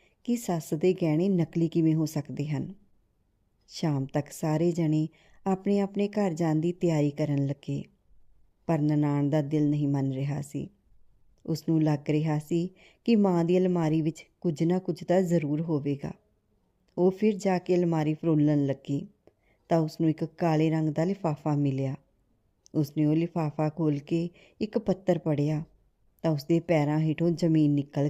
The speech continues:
ਗਈ। ਉਹ ਉਸ ਚਿੱਠੀ ਨੂੰ ਲੈ ਕੇ ਬਾਕੀ ਜਣਿਆਂ ਕੋਲ ਗਈ ਤੇ ਕਹਿਣ ਲੱਗੀ, "ਆਹ ਵੇਖੋ, ਮਾਂ ਨੇ ਆਪਣੇ ਨਾਲ ਕੀ ਕੀਤਾ ਹੈ।" ਇੰਨਾ ਕਹਿ ਕੇ ਉਹ ਚਿੱਠੀ ਪੜ੍ਹਨ ਲੱਗੀ।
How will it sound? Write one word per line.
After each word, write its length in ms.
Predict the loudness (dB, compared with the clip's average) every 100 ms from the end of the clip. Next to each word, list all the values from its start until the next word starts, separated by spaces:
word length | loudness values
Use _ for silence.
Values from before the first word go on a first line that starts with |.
| -2
ਗਈ। 120 | -6 -8 _ _ _ _ _ _
ਉਹ 160 | 2 2
ਉਸ 240 | 0 -2
ਚਿੱਠੀ 340 | 0 -2 0 2
ਨੂੰ 160 | 4
ਲੈ 180 | 4 0
ਕੇ 340 | -2 -4 -4 -6 _ _ _
ਬਾਕੀ 340 | -2 -2 2 2
ਜਣਿਆਂ 300 | 4 2 2
ਕੋਲ 280 | 0 0 0
ਗਈ 300 | -2 -4 -8 _ _ -8
ਤੇ 80 | -4
ਕਹਿਣ 420 | 0 0 2 0
ਲੱਗੀ, 420 | -2 -4 -4 -4 -10 _ _ _ _
"ਆਹ 180 | 0 2 2
ਵੇਖੋ, 380 | -2 -2 -4 -4 _ _ _ 0
ਮਾਂ 320 | 2 4 2
ਨੇ 180 | 2 0
ਆਪਣੇ 320 | -2 0 0
ਨਾਲ 180 | 0 -2
ਕੀ 240 | 0 0
ਕੀਤਾ 340 | 0 -6 -4
ਹੈ।" 140 | -6 -6 _ _ _ _ _ _ _
ਇੰਨਾ 300 | 2 2 2
ਕਹਿ 200 | 0 -2
ਕੇ 320 | 0 -2 -2 -2
ਉਹ 60 | -4
ਚਿੱਠੀ 360 | -2 -4 -2
ਪੜ੍ਹਨ 380 | 0 0 2 0
ਲੱਗੀ। 420 | -2 -6 -8 -8